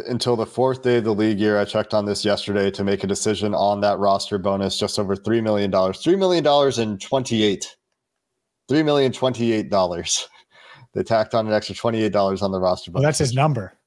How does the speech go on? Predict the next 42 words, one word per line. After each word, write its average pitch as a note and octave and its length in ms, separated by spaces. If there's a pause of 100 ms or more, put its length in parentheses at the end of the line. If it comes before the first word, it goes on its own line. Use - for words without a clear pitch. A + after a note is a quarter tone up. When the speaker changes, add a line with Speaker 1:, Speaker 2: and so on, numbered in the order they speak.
Speaker 2:
That - 120
was A2 140
definitely B2+ 340
by G#2+ 140
design. G2 300 (460)
Speaker 1:
Is, - 100
Speaker 2:
Hundred G2 140
percent. G#2 220
Speaker 1:
is G#2 160
still B2 440
a A2 140
funny G#2 360
thing G2+ 240
to F#2+ 80
me. F2+ 280 (120)
But B2+ 340 (240)
from D#3 140
Speaker 2:
Oh, - 20
Speaker 1:
a C#3+ 60
cash F3 300
Speaker 2:
for C#3 60
sure. C3+ 180
Speaker 1:
perspective, A2+ 580 (640)
it's C3+ 100
not G#3+ 120
like C4+ 100
they're G3+ 100
paying D3+ 300
him C#3+ 80
a B2+ 40
ton B2+ 200
of G#2+ 80
cash. - 640
Like, A#2+ 120
he's F3 280
due C3+ 520 (680)
under D3+ 240
six C#3 300
million B2+ 220
dollars A2 360
of G2 60
cash. - 500